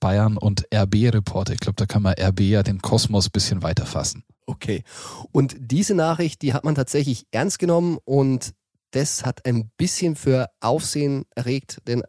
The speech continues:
Speaker 2: einer, den es betroffen hat, der war im Urlaub und das war Christoph Freund. Und hören wir da mal rein, was er dazu gesagt hat,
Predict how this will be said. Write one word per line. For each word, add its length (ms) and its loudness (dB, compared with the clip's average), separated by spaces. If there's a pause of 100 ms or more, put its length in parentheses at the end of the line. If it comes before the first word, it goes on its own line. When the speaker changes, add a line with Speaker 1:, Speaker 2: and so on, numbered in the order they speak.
Speaker 2:
einer, 340 2
den 160 -8
es 60 -6
betroffen 320 -2
hat, 100 -4
der 100 4
war 80 4
im 100 4
Urlaub 360 4 (420)
und 360 0
das 260 0
war 100 2
Christoph 400 -4
Freund. 380 -2
Und 140 0 (260)
hören 220 2
wir 100 4
da 100 4
mal 240 4
rein, 420 0
was 300 0
er 80 0
dazu 220 -2
gesagt 320 0
hat, 80 2